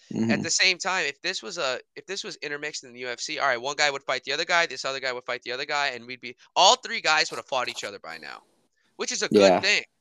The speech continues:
Speaker 2: However, none of those guys would have gotten paid the amount of money that they did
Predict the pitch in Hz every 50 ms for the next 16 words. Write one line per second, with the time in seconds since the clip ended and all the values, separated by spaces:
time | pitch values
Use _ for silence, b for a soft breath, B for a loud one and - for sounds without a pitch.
0 | _ _ _ _ - 214 214 202 185 175 196 220 208 135 101 92 - _ _ _
1 | _ _ _ _ _ _ _ _ _ _ _ _ _ _ 120 131 147 170 190 214
2 | 214 196 180 170 - - 156 147 151 151 151 139 139 147 143 120 117 - 135 135
3 | 131 127 120 123 113 117 117 117 110 110 110 110 110 104 104 - 104 104 101 _
4 | - 110 104 98 92 -